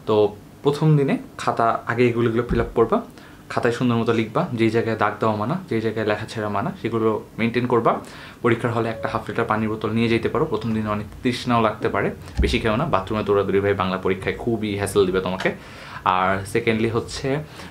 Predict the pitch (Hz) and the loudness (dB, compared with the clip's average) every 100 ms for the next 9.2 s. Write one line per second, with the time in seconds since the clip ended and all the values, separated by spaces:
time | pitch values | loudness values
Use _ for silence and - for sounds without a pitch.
0 | - 104 104 98 98 98 107 104 98 107 | -6 -2 2 2 0 0 4 4 4 2
1 | 104 95 87 85 - - - - 104 98 | 2 0 -2 -6 -10 -14 -8 -2 -2 -4
2 | 95 92 - - 82 - - - - - | -6 -6 -6 -10 -8 -10 -12 -14 -16 -4
3 | 104 92 - - - - - - - - | -2 0 -4 -8 -10 -12 -12 -18 -12 -2
4 | 110 107 101 98 104 95 117 104 92 - | 0 4 2 2 -2 0 2 2 2 0
5 | 143 135 98 - - - - 98 110 110 | 2 4 4 2 -6 -6 -8 -4 -2 -2
6 | 113 127 120 120 95 - - - - - | 0 0 2 2 0 -2 -10 -12 -16 -18
7 | - 117 120 123 127 - - 127 - 120 | -4 2 2 2 0 -2 -2 -2 0 0
8 | 120 139 123 113 101 107 110 123 123 123 | 2 0 2 4 4 4 4 4 2 4
9 | 135 | 4